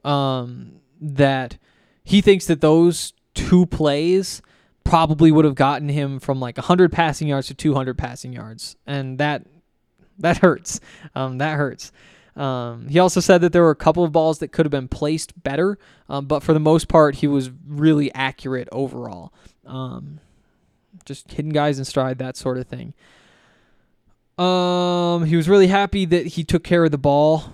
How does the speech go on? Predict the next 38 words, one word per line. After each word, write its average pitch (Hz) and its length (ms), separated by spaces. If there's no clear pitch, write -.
Um, 139 220
and 135 100
he 131 60
said, 156 260
you 147 60
know, 139 80
"Holding 160 360
the 147 80
ball 147 240
is 135 100
better 143 220
than 131 120
forcing 151 440
the 143 80
ball." 139 420
Um, 123 720
he 147 60
said, 143 260
"We 156 100
want 151 220
him 165 80
to 151 60
be 160 140
aggressive, 156 520
but 151 100
also 151 260
not 143 220
careless. 123 640
And 131 260
game 147 200
experience 147 440
is 139 120
gonna 139 140
be 135 140
really 135 280
big 127 240
for 131 140
that." 113 280